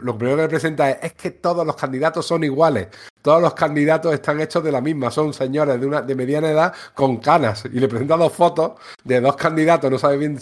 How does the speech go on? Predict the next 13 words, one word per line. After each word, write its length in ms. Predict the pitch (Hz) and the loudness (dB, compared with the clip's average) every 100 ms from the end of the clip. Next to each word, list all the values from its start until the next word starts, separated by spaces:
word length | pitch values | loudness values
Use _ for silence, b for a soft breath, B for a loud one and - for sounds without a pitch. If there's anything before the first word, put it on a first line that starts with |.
| - | -6
de 120 | 139 | -4
qué 120 | 143 | 0
partido 400 | 143 135 147 147 | 0 0 2 2
son, 180 | 147 170 | 2 -2
como 160 | 147 139 | 0 0
diciendo, 300 | 139 127 113 B | 0 -4 -6 B
"Es 80 | - | -14
que 140 | - 156 | -8 -2
esto 100 | 170 | 2
es 60 | |
la 100 | 156 | 2
misma 220 | 147 131 | 2 0
mierda". 400 | 127 156 127 95 | 2 2 0 -4